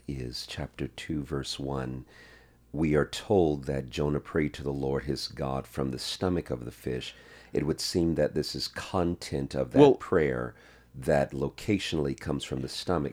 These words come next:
Speaker 1: The second thing would be, if he's speaking of this depth where he has an undercurrent river, it would seem that biologically and scientifically, he wouldn't have enough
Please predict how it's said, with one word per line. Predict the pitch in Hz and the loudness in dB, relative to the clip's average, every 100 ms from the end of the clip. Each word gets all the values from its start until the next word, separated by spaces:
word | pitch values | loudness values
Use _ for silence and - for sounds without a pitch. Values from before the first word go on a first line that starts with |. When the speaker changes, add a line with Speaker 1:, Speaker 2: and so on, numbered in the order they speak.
| - | -2
Speaker 1:
The | 80 | -2
second | - - 101 98 90 | 0 0 2 0 0
thing | 80 69 | 0 0
would | 65 | -2
be, | 60 60 57 - - - - - - _ | -2 -2 -4 -6 -16 -20 -20 -20 -20 _
if | 92 - | 4 4
he's | - - 90 80 | -2 -4 -2 -2
speaking | - - 120 - 98 | -4 -2 -6 -2 2
of | 85 69 | 2 2
this | 73 87 - | 2 2 0
depth | 67 64 78 73 - - | -6 -4 -2 -2 -6 -2
where | 76 73 | 2 2
he | - 76 | 0 -8
has | 71 71 71 | -2 -2 0
an | 71 - | -2 -2
undercurrent | 80 82 82 - - 76 67 | 0 4 2 2 -2 0 0
river, | 67 80 90 64 52 - - - - - | 0 0 0 0 -2 -8 -20 -20 -6 0
it | 82 | 2
would | 78 | 2
seem | - - 92 85 87 71 | 0 -2 2 2 2 2
that | 76 73 71 - _ _ _ _ _ _ _ _ _ _ _ | 4 4 2 -4 _ _ _ _ _ _ _ _ _ _ _
biologically | 95 78 76 71 73 82 82 73 73 69 | -4 4 6 6 4 2 0 -2 -2 -2
and | 67 | -2
scientifically, | 67 - 71 67 - 82 - - 69 65 - - - | -2 0 0 -2 -2 -4 -2 -2 -2 -2 -6 -20 -6
he | - | 0
wouldn't | 78 82 69 | 4 2 2
have | 73 | 0
enough | 76 71 - | 2 0 -2